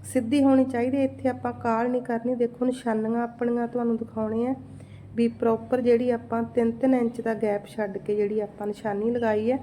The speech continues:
ਤੇ ਜਿਹੜੀ ਫਲਾਵਰ ਦੀ ਜੜ ਜਿਹਨੂੰ ਆਪਾਂ ਕਹਿ ਦਿੰਦੇ ਜਿੱਥੋਂ ਫਲਾਵਰ ਦੀ ਆਪਣੇ ਦੀ ਸਟਾਰਟਿੰਗ ਹੋਣੀ ਹੈ, ਤੇ ਉਸ ਨੂੰ ਆਪਾਂ ਬਿਲਕੁਲ ਦੇਖੋ ਉੱਪਰ ਉਹਦੇ ਕਰਕੇ ਅਟੈਚ ਕਰਾਂਗੇ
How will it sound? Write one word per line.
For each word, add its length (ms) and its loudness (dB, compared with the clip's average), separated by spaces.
ਤੇ 120 6
ਜਿਹੜੀ 300 6
ਫਲਾਵਰ 440 2
ਦੀ 180 -4
ਜੜ 300 0
ਜਿਹਨੂੰ 300 0
ਆਪਾਂ 240 -6
ਕਹਿ 220 -4
ਦਿੰਦੇ 180 0
ਜਿੱਥੋਂ 340 -4
ਫਲਾਵਰ 380 -2
ਦੀ 160 -4
ਆਪਣੇ 260 -2
ਦੀ 140 -2
ਸਟਾਰਟਿੰਗ 500 -2
ਹੋਣੀ 400 2
ਹੈ, 80 0
ਤੇ 320 2
ਉਸ 320 2
ਨੂੰ 180 4
ਆਪਾਂ 300 -2
ਬਿਲਕੁਲ 460 2
ਦੇਖੋ 420 2
ਉੱਪਰ 260 -2
ਉਹਦੇ 160 4
ਕਰਕੇ 420 -2
ਅਟੈਚ 340 -2
ਕਰਾਂਗੇ 460 -2